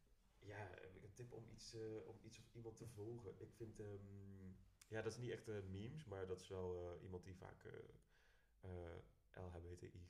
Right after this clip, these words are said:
gerelateerde issues aankaart. Ehm, Matt X I V. Ja, ik weet nooit zo goed hoe je het uitspreekt, maar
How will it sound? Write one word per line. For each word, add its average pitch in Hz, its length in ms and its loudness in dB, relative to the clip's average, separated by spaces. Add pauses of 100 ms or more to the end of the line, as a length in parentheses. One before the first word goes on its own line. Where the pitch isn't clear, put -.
gerelateerde 90 640 -2
issues - 360 -8
aankaart. 95 540 -4 (500)
Ehm, 98 340 2 (840)
Matt 104 500 2 (1200)
X - 280 -8 (200)
I 95 120 -2
V. 95 80 -2 (220)
Ja, 117 120 2
ik 98 80 4
weet 107 160 6
nooit 110 140 4
zo - 60 -4
goed 104 140 -4
hoe 107 100 0
je 107 60 2
het - 80 0
uitspreekt, 110 460 0
maar 92 280 2